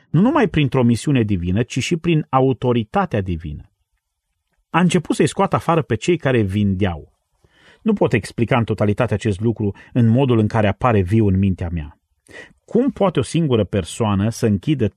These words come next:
toată acea operațiune? Iată primul act oficial al regelui recunoscut.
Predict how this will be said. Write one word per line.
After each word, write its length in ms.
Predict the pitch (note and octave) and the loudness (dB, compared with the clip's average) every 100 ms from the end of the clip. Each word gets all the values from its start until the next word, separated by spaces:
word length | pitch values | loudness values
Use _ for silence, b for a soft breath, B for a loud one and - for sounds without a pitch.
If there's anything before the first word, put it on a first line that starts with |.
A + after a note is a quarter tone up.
| _ - | _ -4
toată 300 | D#3 C3 G2+ | -2 -2 -6
acea 220 | - G#2 | -4 -6
operațiune? 720 | F#2 - E2+ D#2 - - _ _ _ _ B B B | -6 -8 -10 -10 -16 -20 _ _ _ _ B B B
Iată 240 | F#3 G#3+ | -2 0
primul 360 | - F#3 G#3 B2+ | 0 2 2 2
act 240 | D#3 - | 2 0
oficial 600 | B2 - A2 - C#3 C#3+ - | -6 -6 -10 -4 0 0 0
al 240 | A2 G2+ | 0 2
regelui 400 | A2+ A2 G#2 G2 | 0 0 -2 -2
recunoscut. 720 | F2+ - F2+ - - - _ | -2 -4 -6 -8 -14 -20 _